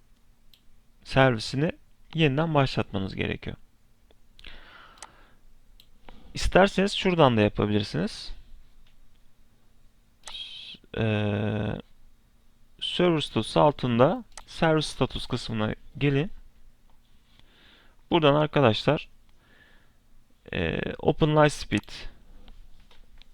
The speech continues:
Restart edin. Bakın, durdurmuyorum. Restart ediyorum. Bu işaret yeniden başlatmayı sağlıyor. Bunu yaptığınız zaman, e,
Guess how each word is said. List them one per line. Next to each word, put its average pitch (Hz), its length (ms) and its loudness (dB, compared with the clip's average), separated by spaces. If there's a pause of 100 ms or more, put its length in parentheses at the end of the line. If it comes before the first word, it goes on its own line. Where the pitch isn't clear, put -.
(240)
Restart 135 500 2
edin. 139 280 -2 (600)
Bakın, 113 280 0
durdurmuyorum. 123 680 -2
Restart 123 440 0
ediyorum. 107 460 -2
Bu 127 120 0
işaret 113 560 -2 (200)
yeniden 110 400 4
başlatmayı 107 500 -4
sağlıyor. 104 460 -6 (2750)
Bunu 190 120 0
yaptığınız 123 540 0
zaman, 135 320 2 (1500)
e, 98 300 0